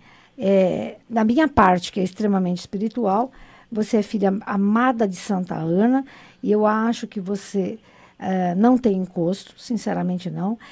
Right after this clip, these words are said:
Eu acho que exatamente você tá com uma baixa estima demais, e você precisa fazer assim, a água energizada do doutor Bezerra de Menezes,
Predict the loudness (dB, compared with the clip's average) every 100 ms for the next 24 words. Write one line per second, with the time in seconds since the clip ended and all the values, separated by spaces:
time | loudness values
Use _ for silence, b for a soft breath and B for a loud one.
0 | B 0 0 2 0 0 0 0 -2 -2
1 | -4 -6 -6 -6 -6 -4 -4 -2 -2 -6
2 | -10 -6 -4 -2 0 0 0 -2 -4 -6
3 | -8 B B B -2 0 0 -2 -6 -4
4 | -2 -2 -4 -4 -4 -4 -8 -10 -12 b
5 | b -6 -2 0 2 2 2 0 0 -2
6 | -2 -4 -4 -4 -2 -4 -4 -4 -4 -4
7 | -6 -6 -2 0 0 -2 -6